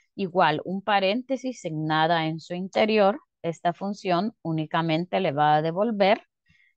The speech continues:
la fecha. Igual, ¿verdad? Usted lo, lo guarda este libro y lo abre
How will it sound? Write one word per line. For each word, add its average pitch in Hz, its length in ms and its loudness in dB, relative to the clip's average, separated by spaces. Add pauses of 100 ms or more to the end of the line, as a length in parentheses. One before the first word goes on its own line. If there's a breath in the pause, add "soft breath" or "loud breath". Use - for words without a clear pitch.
(140)
la 156 160 2
fecha. - 520 -4 (1300)
Igual, 180 480 4
¿verdad? 143 360 2
Usted 143 300 -6
lo, 170 340 0 (460 soft breath)
lo 196 140 0
guarda 220 540 2
este 185 300 -6
libro 196 480 -6
y 151 380 -6
lo 139 260 -2
abre 220 540 4